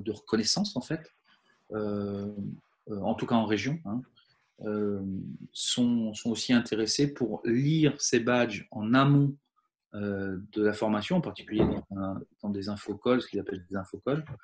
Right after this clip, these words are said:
ou alors d'intégrer ces badges, euh, dans, dans les cursus, euh, avec des expériences d'engagement. Voilà, il y a, il y a, il y a aujourd'hui des, des terrains qui se défrichent là, qui sont assez intéressants.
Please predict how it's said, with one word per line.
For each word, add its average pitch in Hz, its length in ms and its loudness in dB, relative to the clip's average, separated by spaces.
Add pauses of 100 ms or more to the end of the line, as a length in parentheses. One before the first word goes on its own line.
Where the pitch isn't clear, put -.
(560)
ou 139 120 12
alors 143 280 8
d'intégrer 127 480 4
ces - 180 2
badges, 127 480 4 (480)
euh, 101 680 -4
dans, 104 320 -6
dans 110 180 -4
les 110 140 0
cursus, - 640 -4 (120)
euh, 101 380 -2
avec 104 280 -4
des 104 200 -4
expériences 110 420 -2
d'engagement. 98 500 -4 (800)
Voilà, 107 220 6
il 101 80 6
y 110 60 6
a, 104 100 4
il - 60 0
y 117 80 4
a, 113 100 6
il 90 140 0
y 117 80 2
a 117 40 4
aujourd'hui 120 360 0
des, 117 280 0
des 101 320 -6
terrains 120 320 2
qui 120 180 -6
se - 180 -4
défrichent 113 580 0
là, 123 140 0
qui - 180 -16
sont 110 120 -4
assez 104 200 -6
intéressants. 104 480 -6